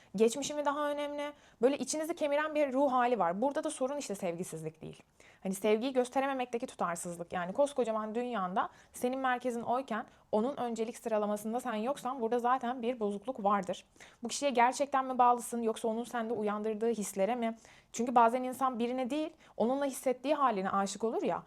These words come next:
ve bu ayrımı yapmak da zaten cesaret ister. Bu kişiyle böyle aranızda baştan beri bazı farklar var. Böyle ya yaş farkı, ya şehir mesafesi, ya böyle hayata bakış açınız çok farklı yerlerden geliyor. O yüzden böyle, e, ilişki ilerledikçe sen daha çok netleşirken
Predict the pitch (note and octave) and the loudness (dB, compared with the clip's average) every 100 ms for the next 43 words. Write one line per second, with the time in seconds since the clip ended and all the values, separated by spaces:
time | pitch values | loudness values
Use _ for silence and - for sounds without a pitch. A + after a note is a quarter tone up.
0 | _ G3+ A3+ B3+ C4+ C#4 C4 B3+ E4+ B3 | _ 4 8 8 6 2 0 0 -4 0
1 | A3+ C#4 C#4 G#3 G#3 A3+ G#3+ G#3 - D3 | 2 2 0 -2 0 2 0 0 -6 -8
2 | C#3+ - _ _ _ _ _ - - - | -10 -16 _ _ _ _ _ -20 -20 -20
3 | - - - A3+ D4+ F4 F4 E4+ E4 D#4 | -20 -12 -2 0 2 4 6 6 6 6
4 | C4+ C#4+ D4+ C#4+ E4 E4 - _ A3 A3+ | 6 6 2 4 4 4 -6 _ 0 2
5 | A#3 E4+ F4 C4 G3+ F#3 F3+ - F3 E3 | 4 4 6 4 6 6 4 2 0 2
6 | D#3+ D#3 D#3 E3 A#3 C4+ C#4 C#4+ D4 D4 | 0 2 0 2 2 6 6 8 6 4
7 | C#4 C#4 C#4 C4 B3+ B3+ B3 C4 C4+ C4+ | 4 4 2 2 2 0 -2 -4 -2 -2
8 | C4+ C4+ C4 C4 C4+ - - - - A#3 | 0 0 2 0 0 -8 -20 -16 2 6
9 | C4+ C#4+ B3+ B3 C4 B3+ B3+ C#4 C#4 C#4 | 8 8 6 6 4 0 0 -4 -4 -6
10 | - B3 C4+ C#4 C#4 C#4+ C4+ C4+ C4+ C#4 | 0 0 2 0 2 2 2 2 2 0
11 | C#4 C#4 C#4 C#4 C#4 - - C4 C#4+ D4 | 0 0 2 0 -2 -4 2 4 2 4
12 | D4 D4 D4 A#3+ A#3 A#3+ C4 C#4+ C#4 C4+ | 4 4 4 2 2 0 -4 -2 4 6
13 | C4+ C#4 F4+ D4+ C4+ B3 C#4 D4 A#3 A3+ | 4 0 -6 -6 -4 -2 -2 -2 -2 0
14 | A#3 B3+ D#4+ D4 C#4 | 0 0 -2 -2 -4